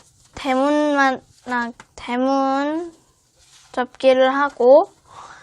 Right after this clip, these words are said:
한 번을 더 접어줍니다. 그리고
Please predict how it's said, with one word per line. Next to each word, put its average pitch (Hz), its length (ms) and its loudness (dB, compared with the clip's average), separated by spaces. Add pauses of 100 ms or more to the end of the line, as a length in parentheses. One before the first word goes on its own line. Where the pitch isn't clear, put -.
(1500)
한 294 340 -4
번을 285 500 0 (220)
더 254 280 0
접어줍니다. 233 1040 -4 (4000)
그리고 254 800 2